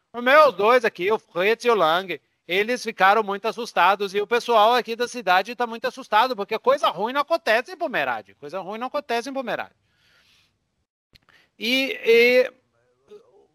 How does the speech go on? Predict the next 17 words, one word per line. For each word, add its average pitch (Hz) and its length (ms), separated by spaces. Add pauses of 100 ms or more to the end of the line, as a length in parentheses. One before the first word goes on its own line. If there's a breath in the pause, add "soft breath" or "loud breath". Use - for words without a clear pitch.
(140)
o 226 100
problema 254 720
é 226 40
que - 140
as 233 160
quatro 262 500
vítimas 180 840 (300)
dos 185 180
ataques, 185 680
que 165 120
elas 175 240
foram 196 340
espancadas 175 800
e 147 80
depois 175 680 (260)
foram 208 260
cortadas, 185 840